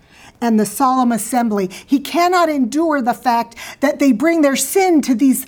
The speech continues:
uh, feasts that were for him, the assemblies that were to bring him worship and glory.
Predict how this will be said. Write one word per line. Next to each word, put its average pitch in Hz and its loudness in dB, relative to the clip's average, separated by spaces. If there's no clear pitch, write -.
uh, - -14
feasts - 0
that 254 0
were 262 0
for 254 -2
him, 254 0
the 247 0
assemblies 294 -2
that 247 -2
were 254 0
to 254 -2
bring 269 -4
him 240 2
worship 294 -2
and 208 -2
glory. 254 -2